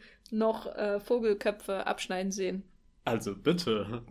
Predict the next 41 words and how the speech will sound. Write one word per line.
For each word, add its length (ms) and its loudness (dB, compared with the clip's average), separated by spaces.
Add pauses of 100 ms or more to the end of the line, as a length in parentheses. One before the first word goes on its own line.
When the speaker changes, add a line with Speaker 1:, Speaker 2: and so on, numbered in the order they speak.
(100)
Speaker 2:
Äh, 280 4
Speaker 1:
In 100 6
deinem 280 10
Instagram-Kult-Account. 1700 4 (340)
Speaker 2:
Mein 260 2
Instagram-Kult-Account. 1400 0
<laughs> 60 -4 (1300)
Ja, 200 6
das 100 2
sind 140 -2
ganz 200 0
andere 380 -2
Köpfe, 320 -4
die 140 -10
abgeschnitten 420 -10
sind. 160 -10
Nein, 220 -4
Quatsch, 320 -2
folgt 240 2
Speaker 1:
Was? 160 8
Speaker 2:
mir. 260 6
Was? 220 6 (140)
Speaker 1:
<laughs> 120 -4
Was? 320 2
Speaker 2:
Was? 300 -6
Nein, 180 2
Speaker 1:
Was? 60 0
Speaker 2:
guck, 200 6
guck, 220 6
du, 140 10
du 100 6
sprichst 380 4
was 120 8
aus, 300 6
schaffst 300 2
Möglichkeiten 680 4
und 140 2
ehe 160 0
man 160 -2
sich 180 -4
versieht, 480 2